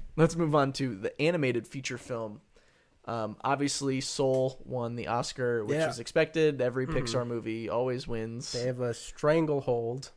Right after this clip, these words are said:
Speaker 1: So, even, like, no matter what, the Pixar movie will win.
Speaker 2: The Boss Baby.
Speaker 1: <laughs> Um,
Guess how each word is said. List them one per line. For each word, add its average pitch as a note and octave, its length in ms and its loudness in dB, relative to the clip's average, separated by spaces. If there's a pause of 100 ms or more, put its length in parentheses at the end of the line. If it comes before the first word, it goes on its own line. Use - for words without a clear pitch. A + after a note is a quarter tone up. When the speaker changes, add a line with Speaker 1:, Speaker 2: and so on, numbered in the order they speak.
(100)
Speaker 1:
So, G#2+ 640 2
even, C3+ 240 4
like, B2+ 180 6
no B2+ 80 2
matter C3+ 300 6
what, B2 340 6
the A#2+ 80 -4
Pixar A#2+ 400 4
movie A2 240 -2
will G#2+ 220 -4
win. G#2 260 -4
Speaker 2:
The D3 100 0
Boss C#3 400 2
Baby. A2+ 640 -8 (340)
Speaker 1:
<laughs> D3+ 60 2 (1500)
Um, G#2+ 420 -2